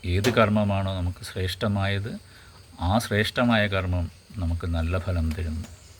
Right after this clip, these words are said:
കീഴിൽ ചെയ്ത ശുഭാശുഭകർമ്മം മേലിൽ സുഖദുഃഖത്തിന് കാരണം. ഓർക്കുക, നാം ചെയ്യുന്ന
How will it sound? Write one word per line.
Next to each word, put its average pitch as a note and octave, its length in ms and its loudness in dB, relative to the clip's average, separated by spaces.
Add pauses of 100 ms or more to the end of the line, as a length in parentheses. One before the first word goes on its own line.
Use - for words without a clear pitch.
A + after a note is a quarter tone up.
(460)
കീഴിൽ G#2+ 380 2
ചെയ്ത A2 320 -2
ശുഭാശുഭകർമ്മം G2 1080 -2 (160)
മേലിൽ F2+ 400 0 (100)
സുഖദുഃഖത്തിന് G2 960 -4 (160)
കാരണം. D#2+ 420 -2 (460)
ഓർക്കുക, G#2+ 480 0 (420)
നാം F2 280 2
ചെയ്യുന്ന F#2 500 0